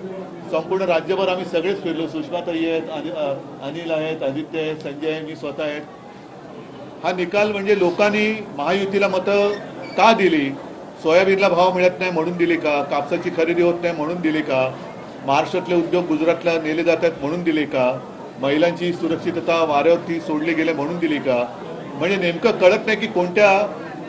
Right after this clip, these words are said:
अ, प्रेमापोटी तर हा शब्द चुकीचा आहे, रागापोटी अशी ही लाट जणू काय उसळले, हे कळत नाहीये. हा निकाल अनाकलनीय आहे आणि याचं माग-, याच्या मागचं गुपित हे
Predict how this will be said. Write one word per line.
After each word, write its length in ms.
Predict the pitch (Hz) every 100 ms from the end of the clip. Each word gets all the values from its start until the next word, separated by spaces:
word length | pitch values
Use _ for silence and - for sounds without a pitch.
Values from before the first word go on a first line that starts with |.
| 160
अ, 420 | 156 151 147 147
प्रेमापोटी 680 | 143 - 156 170 202 202 196
तर 120 | 202 196
हा 100 | 190 185
शब्द 180 | 175
चुकीचा 440 | 196 180 170 - 170
आहे, 140 | 143 175 - - 110
रागापोटी 800 | 135 160 208 208 202 190 165 170 - - - -
अशी 220 | 151 202
ही 300 | 196 202 175
लाट 220 | 170 196 - - - -
जणू 180 | 175 190
काय 140 | 196
उसळले, 480 | 165 - 185 160 147
हे 380 | 151 - 175 190
कळत 240 | 170 165 -
नाहीये. 240 | 131 107 87 - - - - - -
हा 100 | 143
निकाल 400 | 175 175 190 208 208
अनाकलनीय 520 | 151 170 196 196 185
आहे 260 | 180 151 175 196 - - - -
आणि 160 | 139 170
याचं 280 | 180 175 196
माग-, 320 | 170 156 -
याच्या 220 | 143 190
मागचं 340 | 185 175 196 151
गुपित 320 | 165 214 170 - - - - - -
हे 360 | 170 190 196